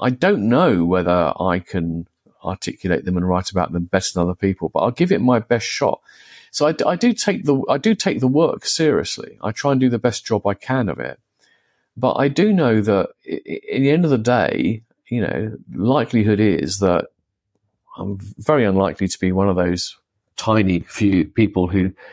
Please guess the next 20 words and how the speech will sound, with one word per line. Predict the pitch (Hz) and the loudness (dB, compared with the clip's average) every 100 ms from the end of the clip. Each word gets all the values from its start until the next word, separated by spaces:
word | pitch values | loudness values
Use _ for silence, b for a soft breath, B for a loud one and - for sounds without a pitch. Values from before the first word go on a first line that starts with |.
| B B B B B - | B B B B B -4
have | 92 92 | -4 0
made | 104 95 92 | 2 4 4
a, | 92 87 - _ _ _ _ _ - | 2 0 -4 _ _ _ _ _ -6
you | 85 | -2
know, | 58 | -2
a | |
huge | - 117 101 | 0 0 0
difference | 107 95 82 | 0 -2 -4
by, | - 98 90 87 - _ - | -2 0 0 -4 -12 _ -4
by | 95 | -2
virtue | 98 92 101 | 0 0 2
of | 92 | 2
their | 95 | 4
own | 95 90 - | 2 0 -2
intellect, | - 104 - 82 - - - _ 95 | -2 0 2 0 -2 -8 -20 _ -4
um, | 92 87 87 87 - - | -2 0 -2 -6 -18 -10
and | 85 | -4
skill | - - 95 87 | -2 0 2 2
or | 87 87 | 2 0
ability. | 98 95 - - 65 95 | 2 0 0 -2 -2 -4